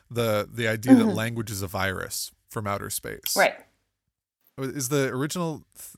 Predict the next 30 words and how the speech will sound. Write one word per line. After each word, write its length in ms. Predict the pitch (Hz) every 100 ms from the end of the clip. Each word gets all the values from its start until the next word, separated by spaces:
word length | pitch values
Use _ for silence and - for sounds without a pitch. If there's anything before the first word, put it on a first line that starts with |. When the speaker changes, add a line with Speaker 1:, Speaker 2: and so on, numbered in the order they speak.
| -
Speaker 1:
uh, 180 | 135 117
original 360 | 110 127 131 135
quote, 180 | 123 113
"Language 340 | 123 147 139
is 100 | 131
a 60 | 120
virus 340 | 117 117 113
from 160 | - 110
outer 180 | 107 107
space, 400 | - 104 104 110
and 120 | 92
hearing 280 | 110 110 107
your 80 | 101
name 260 | 101 98
is 100 | 98
better 240 | - 98 95
than 140 | 95
seeing 260 | - 101 101
your 120 | 98
face"? 500 | - 101 110 - - _ _ _ - - -
Speaker 2:
So 180 | 285
that's 300 | 285 277 311
what 140 | 359 311
she, 340 | - 247 226
so 160 | - -
actually 380 | 330 - 392 349
Burroughs 520 | 202 220 208 208 196
never 340 | 190 180 190 -
actually 460 | 170 - 190 170
spelled 720 | - - - - 170 165 170